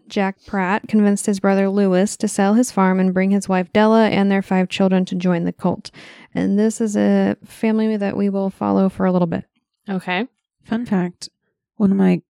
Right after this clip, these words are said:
Speaker 3: great-grandmother's name is Della.
Speaker 1: Thank you. Was she in the cult?
Speaker 3: I'm curious now. I'll have to ask my mom.
Speaker 1: Um, well,
Speaker 2: Hey,
Speaker 3: Hopefully
Speaker 2: Mom,
Speaker 3: not.
Speaker 2: was, was
Speaker 3: I don't
Speaker 2: Grandma
Speaker 3: wanna
Speaker 2: in
Speaker 3: know.
Speaker 2: a cult that involved naked orgies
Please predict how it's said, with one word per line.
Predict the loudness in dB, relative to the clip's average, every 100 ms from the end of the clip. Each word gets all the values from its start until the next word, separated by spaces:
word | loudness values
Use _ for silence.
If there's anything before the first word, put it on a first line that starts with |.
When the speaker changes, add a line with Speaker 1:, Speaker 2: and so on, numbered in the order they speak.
| 2
Speaker 3:
great-grandmother's | 4 4 -2 -2 0 0 0 -2 -2
name | -4 -2
is | -4
Della. | -4 -2 -2 -6 _ _ _ _ _ _ _ _ _ _ -2
Speaker 1:
Thank | 0 0
you. | -2 -4 -8 _ _ _
Was | -4 -4
she | -2 -2
in | -2
the | -2
cult? | -4 -6 _ _ -20 -20 -18 -14 -14 -14 -20 _ -10
Speaker 3:
I'm | -8
curious | -2 -2 -2 -4 -4
now. | -2
I'll | 0
have | 0
to |
ask | 0 2
my |
mom. | 2 2 0 -8 _ _ -6
Speaker 1:
Um, | -4 -6 _ -4
well, | 0 0 -2 -6 -18 -20 -20 -6
Speaker 2:
Hey, | 0
Speaker 3:
Hopefully | 4 6 8
Speaker 2:
Mom, | 8
Speaker 3:
not. | 6 4 -2 0
Speaker 2:
was, | 0 0 -6 _
was | -8 -6 -2
Speaker 3:
I |
don't | 2
Speaker 2:
Grandma | 4 4
Speaker 3:
wanna | 2
Speaker 2:
in | 2
Speaker 3:
know. | 2 2 4 2
Speaker 2:
a | 0
cult | -2 -2 -2 -4
that | -4 -2
involved | -4 -2 0 0
naked | -2 -2
orgies | 0 0 0 -2 -4